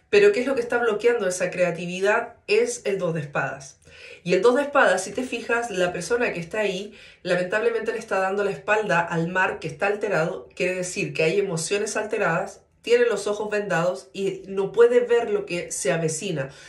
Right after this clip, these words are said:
no puede ver este caballo que viene en son de,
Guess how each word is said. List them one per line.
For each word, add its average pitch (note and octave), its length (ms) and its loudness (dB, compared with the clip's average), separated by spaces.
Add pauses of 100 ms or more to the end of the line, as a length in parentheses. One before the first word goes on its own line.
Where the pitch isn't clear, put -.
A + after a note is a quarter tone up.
(160)
no F3+ 160 0
puede A#3+ 280 8
ver A#3 260 0
este G#3 260 -2
caballo F3+ 840 0
que - 160 -8
viene F3 680 -2
en E3 140 -2
son G3+ 340 -6 (420)
de, F#3+ 580 2